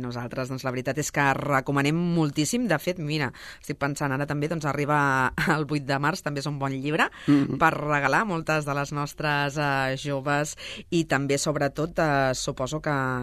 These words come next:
Speaker 1: que això, molt pendents de que, doncs, a partir de divendres també hi haurà la versió
Speaker 2: Sí.
Speaker 1: en castellà i que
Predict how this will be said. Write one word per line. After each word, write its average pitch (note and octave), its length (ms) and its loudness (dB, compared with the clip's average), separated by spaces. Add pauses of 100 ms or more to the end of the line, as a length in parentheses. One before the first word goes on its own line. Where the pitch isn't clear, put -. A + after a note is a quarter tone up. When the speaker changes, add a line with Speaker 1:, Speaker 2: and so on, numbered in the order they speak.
Speaker 1:
que - 100 -10
això, G#3 160 -2
molt D3+ 240 0
pendents D#3 480 2
de C3 160 -6
que, B2 240 -6
doncs, C3 160 -4
a B2+ 100 0
partir B2 300 -6
de C#3 80 0
divendres C3 420 0
també C3 360 -4 (340)
hi C#3+ 80 -8
haurà C3 220 -2
la B2+ 80 0
versió C#3 600 4
Speaker 2:
Sí. - 180 -2
Speaker 1:
en D3+ 180 2
castellà D#3 680 2 (400)
i G#3 100 2
que F#3+ 140 4